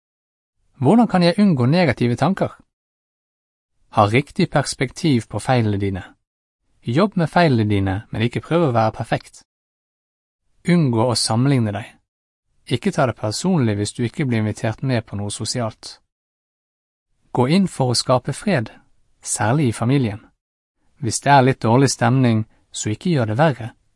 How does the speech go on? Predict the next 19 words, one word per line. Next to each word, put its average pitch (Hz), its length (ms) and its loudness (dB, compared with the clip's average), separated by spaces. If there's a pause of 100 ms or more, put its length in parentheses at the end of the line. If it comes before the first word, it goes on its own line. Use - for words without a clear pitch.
(240)
men 104 160 -4
gjør 156 240 2
det 165 160 2
du 139 60 0
kan 127 280 -2
for 110 220 -6
å - 80 -2
skape 113 260 -4
fred. 160 360 -6 (1500)
Vær 120 360 4
takknemlig. 139 640 -2 (760)
Innse 160 400 0
at 151 160 0
det 135 80 -6
finnes 180 340 -2
noen 165 220 0
utfordringer 113 560 0
i 110 80 2
livet 110 280 -2